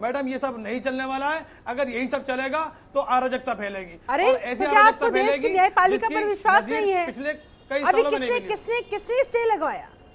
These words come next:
Speaker 2: Supreme Court का
Speaker 1: मैडम,
Speaker 2: आदेश आया ना,
Speaker 1: न्यायपालिका
Speaker 2: फिलहाल स्टे लगवा दिया ना, तो
Speaker 1: मैडम,
Speaker 2: आपको अभी विश्वास नहीं है?
Speaker 1: मैडम, सुप्रीम, मैडम, मैडम, सुप्रीम कोर्ट के आदेश की अवहेलना की गई है। सुप्रीम कोर्ट के आदेश के बाद भी वहां पर तोड़फोड़ हुई है।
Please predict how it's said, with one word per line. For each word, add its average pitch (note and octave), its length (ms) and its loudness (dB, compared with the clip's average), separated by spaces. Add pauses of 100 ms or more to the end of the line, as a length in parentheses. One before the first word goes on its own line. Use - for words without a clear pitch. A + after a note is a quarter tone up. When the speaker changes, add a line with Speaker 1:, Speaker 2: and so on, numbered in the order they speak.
Speaker 2:
Supreme F#4+ 280 -4
Court G#4 240 0
का G#4 80 4
Speaker 1:
मैडम, G4 160 4
Speaker 2:
आदेश D4+ 140 -2
आया G4+ 180 6
ना, A4+ 60 0
Speaker 1:
न्यायपालिका F#4+ 400 0 (540)
Speaker 2:
फिलहाल F4+ 260 6
स्टे G#4+ 200 -2
लगवा F#4 300 4
दिया G4+ 200 4
ना, F#4 240 0
तो C4+ 60 -6
Speaker 1:
मैडम, - 160 -4
Speaker 2:
आपको D#4 300 2
अभी F#4+ 220 6
विश्वास A4 460 2
नहीं G#4+ 140 -4
है? A#4 100 -8 (380)
Speaker 1:
मैडम, C4+ 300 -6
सुप्रीम, C4 380 -8 (920)
मैडम, A#3+ 400 -6 (1040)
मैडम, C4 460 -6
सुप्रीम C#4 360 -8
कोर्ट C#4+ 240 -2
के D4+ 200 -10
आदेश C#4 540 -6
की D4+ 60 -10
अवहेलना C#4+ 480 -4
की D#4 180 -6
गई D#4+ 160 -4
है। D#4 280 -2
सुप्रीम D4 360 -8
कोर्ट D4+ 220 -4
के D4+ 60 -6
आदेश C#4+ 400 -6
के C4 80 -8
बाद C#4 320 -6
भी D4+ 180 -8
वहां D#4 180 -8
पर D#4 100 -4
तोड़फोड़ D#4 420 -4
हुई D4+ 160 -6
है। D4 340 -2